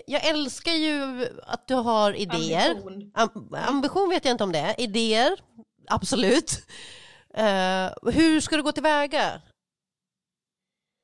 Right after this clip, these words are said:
Speaker 2: Alltså det jag har gjort hittills,
Speaker 1: <laughs>
Speaker 2: eh,
Speaker 1: Förlåt.
Speaker 2: var att jag gick på ett quiz med folk jag redan kände. Det var vissa personer från Expressen där som jag inte kände sedan innan.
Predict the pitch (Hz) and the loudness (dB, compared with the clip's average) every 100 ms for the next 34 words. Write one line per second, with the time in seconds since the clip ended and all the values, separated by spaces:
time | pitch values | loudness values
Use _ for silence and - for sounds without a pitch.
0 | _ _ _ _ - 254 262 311 302 320 | _ _ _ _ -8 -8 -4 -2 -2 -4
1 | 277 - 359 262 202 - 220 320 - - | -12 -6 -4 -4 -10 -10 -8 -6 -6 -6
2 | - - - 214 208 202 202 247 170 - | -8 -14 -12 -8 -4 -4 -4 -4 -6 -10
3 | - _ _ 208 214 240 220 214 214 - | -20 _ _ -10 -2 -2 0 -4 -6 -6
4 | 220 208 - 220 208 202 196 196 202 208 | -6 -6 -10 -4 -2 0 0 -4 -6 -10
5 | 202 202 - - - 202 202 - 233 285 | -10 -12 -20 -18 -8 -8 -8 -10 -8 -8
6 | - - - - _ _ 214 202 220 208 | -12 -18 -20 -20 _ _ -14 -12 -10 -10
7 | 202 202 196 190 185 180 214 202 196 185 | -8 -6 -6 -8 -8 -8 -8 -8 -8 -8
8 | 214 294 _ _ _ _ _ _ _ _ | -10 -10 _ _ _ _ _ _ _ _
9 | _ _ _ _ _ _ 220 254 240 285 | _ _ _ _ _ _ -6 -4 -4 -8
10 | - 262 262 269 247 220 240 226 214 - | -10 -10 -8 -8 -8 -8 -10 -10 -12 -12
11 | 214 202 208 185 185 214 - _ _ _ | -14 -12 -14 -12 -8 -8 -8 _ _ _
12 | _ _ _ _ _ _ _ - 226 220 | _ _ _ _ _ _ _ -12 -8 -4
13 | 208 208 202 190 196 185 190 190 185 170 | -4 -6 -12 -12 -10 -12 -12 -14 -14 -14
14 | 202 | -16